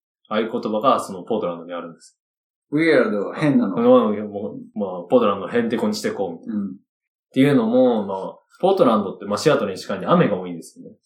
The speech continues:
Speaker 2: うん。
Speaker 1: 雨が多いから、すごい、あの、うつ病患者の方とか多いんですよ。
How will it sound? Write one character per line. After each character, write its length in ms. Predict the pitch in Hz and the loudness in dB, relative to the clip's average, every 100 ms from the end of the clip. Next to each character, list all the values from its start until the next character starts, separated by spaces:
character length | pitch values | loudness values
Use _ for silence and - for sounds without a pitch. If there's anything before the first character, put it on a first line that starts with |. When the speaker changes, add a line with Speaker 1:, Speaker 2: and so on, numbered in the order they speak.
| - | -4
Speaker 2:
う 60 | |
ん。 260 | 127 104 - _ _ _ | -2 -2 -4 _ _ _
Speaker 1:
雨 240 | 143 156 | 0 4
が 120 | 135 120 | 4 4
多 200 | 143 139 | 6 4
い 220 | - - | 2 -2
か 140 | 117 | -2
ら、 340 | 120 160 123 107 | 2 6 6 4
す 140 | 117 | -2
ご 180 | 104 98 | -4 -4
い、 40 | 95 - _ _ - | -6 -14 _ _ -8
あ 200 | 101 92 | -6 -6
の、 360 | 90 87 85 - | -8 -10 -12 -4
う 100 | 131 | -2
つ 120 | 226 | 0
病 180 | 226 240 - 220 | 0 -2 -6 -6
患 120 | 170 | -4
者 140 | 104 | -4
の 120 | 90 | -8
方 100 | 85 95 | -8 -10
と 120 | 87 | -10
か 80 | 87 - - - _ - | -12 -14 -16 -20 _ -8
多 120 | 110 | -6
い 40 | |
ん 20 | 87 | -6
で 40 | |
す 140 | - | -10
よ。 60 | - | -20